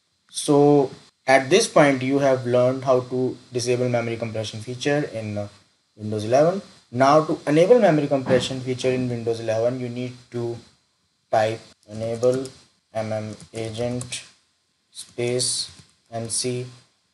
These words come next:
And again, you need to make sure that this part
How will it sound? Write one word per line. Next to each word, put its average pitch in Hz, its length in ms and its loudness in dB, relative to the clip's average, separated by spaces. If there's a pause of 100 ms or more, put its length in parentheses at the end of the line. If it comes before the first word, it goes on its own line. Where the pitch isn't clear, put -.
(260)
And 117 240 -4
again, 170 320 2
you 165 80 2
need 147 200 2
to 147 40 -2
make 135 240 0
sure 139 300 0
that 110 320 2
this 123 220 -2
part 107 360 0